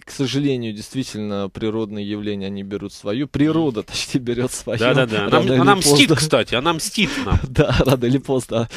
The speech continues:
Speaker 1: природа своё забирает.
Speaker 2: Это
Speaker 1: Ну,
Speaker 2: точно.
Speaker 1: если смотреть на рынки, ничего существенного не произойдёт.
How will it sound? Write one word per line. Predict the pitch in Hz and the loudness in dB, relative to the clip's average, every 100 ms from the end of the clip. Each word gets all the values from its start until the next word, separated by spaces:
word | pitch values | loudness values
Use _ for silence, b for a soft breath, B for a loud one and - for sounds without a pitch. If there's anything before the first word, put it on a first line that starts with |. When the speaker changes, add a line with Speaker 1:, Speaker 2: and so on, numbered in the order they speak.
| 226 175 | -10 -8
Speaker 1:
природа | - 113 117 110 | -4 -2 -2 -2
своё | 107 120 110 | 0 2 2
забирает. | 110 110 123 165 180 143 | -2 -2 0 2 2 -2
Speaker 2:
Это | 107 131 | -6 -6
Speaker 1:
Ну, | 135 180 | 0 2
Speaker 2:
точно. | 147 123 | 2 0
Speaker 1:
если | 143 - 127 | -2 0 -4
смотреть | - 127 - 123 127 | -2 -4 0 -2 2
на | 127 | 0
рынки, | 156 160 - | 2 -4 -6
ничего | 110 135 - 110 | -8 -6 -6 -8
существенного | 101 - 98 - 110 | -8 -8 -10 -10 -12
не | 110 | -6
произойдёт. | 120 117 139 156 156 175 | -4 0 0 0 -2 -4